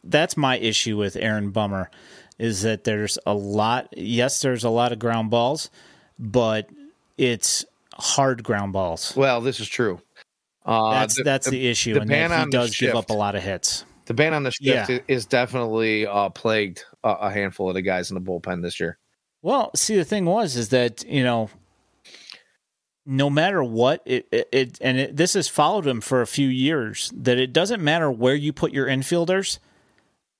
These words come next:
Speaker 1: the hitter always seems to find
Speaker 2: <laughs> Oh.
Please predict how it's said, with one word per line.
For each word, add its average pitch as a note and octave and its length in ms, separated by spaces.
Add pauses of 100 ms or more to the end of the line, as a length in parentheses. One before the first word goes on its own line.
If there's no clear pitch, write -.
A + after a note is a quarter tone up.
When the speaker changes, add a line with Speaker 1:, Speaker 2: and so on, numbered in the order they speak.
(480)
Speaker 1:
the A2+ 260
hitter C3 560 (120)
always D3 340
seems D3 300
to C3+ 80
find C3+ 580 (140)
Speaker 2:
<laughs> - 140
Oh. A#2+ 360